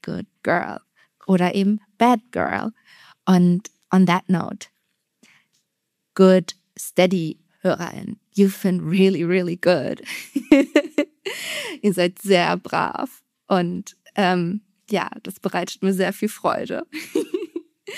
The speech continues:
Ähm, aber ihr wa-, ihr seid auch bad, weil ihr schreibt nicht genug in den Discord. <laughs> Und ja, also es steckt halt ein Element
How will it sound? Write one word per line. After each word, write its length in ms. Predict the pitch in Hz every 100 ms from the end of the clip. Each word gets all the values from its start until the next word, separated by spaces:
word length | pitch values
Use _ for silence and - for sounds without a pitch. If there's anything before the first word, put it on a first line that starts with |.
| - - 539 392 _ _ _ 220
Ähm, 220 | 214 196 -
aber 160 | 220
ihr 160 | 226 208
wa-, 160 | 202 -
ihr 80 |
seid 200 | 202 190 -
auch 120 | 202 -
bad, 380 | - 180 - -
weil 140 | 185
ihr 60 | 180
schreibt 300 | - 196 -
nicht 180 | 190 -
genug 240 | 175 170
in 80 | 156
den 160 | 165
Discord. 680 | - 170 - - - - - -
<laughs> 40 | 330 - 117 - - - - 349 359 392 381 320 320 349 - _ _ - - - - 453 _ - - - 339 -
Und 520 | 254 254 254 233 -
ja, 160 | 226 262
also 220 | 269 233 220
es 140 | -
steckt 300 | - 233 -
halt 220 | 208 214
ein 180 | - 202
Element 680 | 202 202 196 190 196 214